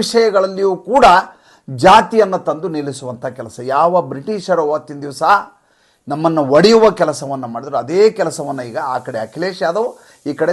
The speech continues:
ತೇಜಸ್ವಿ ಯಾದವ್ ಮಾಡ್ತಾ ಇದ್ದಾರೆ. ಈಗ ಅಲ್ಲಿ ನಿತೀಶ್ ಕುಮಾರ್ ಇದಕ್ಕೆ ತನಿಖೆ ಮಾಡಲಿಕ್ಕೆ ಒಂದು ಕ-, ಕ-, ಕಮಿಟಿಯನ್ನು ಮಾಡಿದ್ದಾರೆ. ಕಮಿಟಿಯನ್ನು ಮಾಡಿ ಕ್ಷಿಪ್ರವಾಗಿ ಇದರ ಕುರಿತು ತನಿಖೆಯಾಗಬೇಕು ಮತ್ತು ಯಾರು ಮಾಡಿದ್ದಾರೋ ಅವ್ರ ಮೇಲೆ ಕ್ರಮ ಕೈಗೊಳ್ಳಬೇಕು. ಹಾಗೆ ನೋಡಿದರೆ ಈಗ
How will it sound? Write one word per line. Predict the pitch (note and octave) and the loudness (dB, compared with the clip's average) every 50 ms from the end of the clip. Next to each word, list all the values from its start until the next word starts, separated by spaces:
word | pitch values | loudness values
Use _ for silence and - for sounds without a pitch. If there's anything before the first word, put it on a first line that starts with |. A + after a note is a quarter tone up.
| F3 - | -2 -4
ತೇಜಸ್ವಿ | D#3+ D3+ C#3 D3+ D3 C#3 - C3+ A#2+ | -6 -6 -4 -6 -8 -6 -6 -4 -4
ಯಾದವ್ | A2+ A2 B2 A#2 A2 G#2 | -4 -4 -6 -10 -10 -14
ಮಾಡ್ತಾ | G2+ - - A2 G2+ | -16 -16 -16 -16 -16
ಇದ್ದಾರೆ. | F#2 F#2 F#2 F#2+ - _ _ _ _ _ _ _ _ _ - | -14 -16 -20 -20 -20 _ _ _ _ _ _ _ _ _ -4
ಈಗ | - D4+ - D#4 - G#3+ G#3 - _ _ _ _ _ _ _ _ | -4 -2 2 4 2 2 2 -2 _ _ _ _ _ _ _ _
ಅಲ್ಲಿ | - C#3+ D3+ D3+ F#3 A3 A3+ G#3+ - _ _ - C#3+ | -8 -8 -6 -4 -6 -6 -6 -10 -14 _ _ -14 -14
ನಿತೀಶ್ | D3+ C#3+ D#3+ F3 - - - | -12 -6 -6 -6 -6 -6 -12
ಕುಮಾರ್ | D#3 F3 G#3 A3 G#3+ - - - C#3 | -10 -10 -10 -10 -12 -18 -14 -12 -8
ಇದಕ್ಕೆ | C#3+ D3+ D3 - F#3+ G3 G3+ G3+ _ _ _ _ _ - - | -8 -8 -8 -8 -12 -12 -12 -14 _ _ _ _ _ -4 -4
ತನಿಖೆ | D#3 F3+ G3+ - F#3 F3+ E3 | -2 -2 -2 -4 -4 -4 -4
ಮಾಡಲಿಕ್ಕೆ | E3 D#3 D3 D3 D3 - G3+ F#3+ D#3 | -4 -4 -6 -6 -8 -6 -6 -6 -6
ಒಂದು | C#3 B2+ A#2+ A2 G#2 G2+ A#2 A2 _ - | -6 -8 -12 -12 -14 -18 -20 -20 _ -12
ಕ-, | B2 A2 A2 G#2+ G2 _ | -10 -10 -10 -10 -12 _
ಕ-, | - G#2 G2+ - | -20 -20 -16 -8
ಕಮಿಟಿಯನ್ನು | - D3+ G3 A3 F3 E3+ F3 D#3 D3 D3 C#3 C3+ | -6 -4 -4 -4 -4 -4 -4 -4 -4 -6 -8 -8
ಮಾಡಿದ್ದಾರೆ. | B2+ B2 A#2 C#3 E3+ F#3 F3+ - | -8 -10 -10 -10 -12 -12 -10 -10
ಕಮಿಟಿಯನ್ನು | C3+ D3+ D3+ C3+ D3 D3 C3+ C3 C3 C3+ | -12 -12 -10 -10 -10 -8 -8 -10 -10 -10
ಮಾಡಿ | D3+ F#3+ G3 G3 _ _ _ _ _ _ _ _ | -12 -12 -14 -18 _ _ _ _ _ _ _ _
ಕ್ಷಿಪ್ರವಾಗಿ | - - C#4+ C#4 - C4 A#3+ G3 F#3 F3 E3+ E3+ | -2 -2 -2 2 4 4 6 6 6 4 4 2
ಇದರ | D#3+ D3 C#3+ B2+ C#3+ | -4 -4 -6 -8 -10
ಕುರಿತು | C#3+ C3 B2+ C3+ B2+ B2 A2+ G#2+ G#2 _ - | -12 -10 -8 -10 -10 -10 -10 -14 -16 _ -12
ತನಿಖೆಯಾಗಬೇಕು | C3+ D3+ F3 F3 - F3 E3+ F3 E3+ E3+ E3+ F#3 F3+ F#3 G3 A3+ A3 - - _ _ _ - C#3+ | -10 -10 -10 -4 -2 -2 -2 0 -2 -6 -6 -6 -10 -8 -8 -10 -10 -10 -18 _ _ _ -6 -6
ಮತ್ತು | D3+ - E3 D3+ C#3+ D3+ | -6 -4 -4 -2 2 4
ಯಾರು | F#3+ A3+ A#3 A3+ G3+ F#3+ | 6 6 6 4 2 0
ಮಾಡಿದ್ದಾರೋ | F3 E3 D3+ C#3 G3 F#3+ F3 | -2 -2 -2 -2 -2 -2 -2
ಅವ್ರ | D3 C#3 C#3+ | -2 -4 -6
ಮೇಲೆ | E3 F#3 - E3+ | -10 -10 -6 -4
ಕ್ರಮ | E3 F#3+ G3 F#3 E3 | -2 -2 -2 -2 -4
ಕೈಗೊಳ್ಳಬೇಕು. | C#3+ B2 A2+ G#2 F2 - - _ - - | -6 -8 -8 -12 -14 -18 -20 _ -14 -10
ಹಾಗೆ | - D3+ D#3 E3 | -8 -8 -6 -4
ನೋಡಿದರೆ | F3+ F#3 F#3 F3+ G3 F#3+ F3+ | -4 -4 -2 0 -2 -2 2
ಈಗ | F3 | 2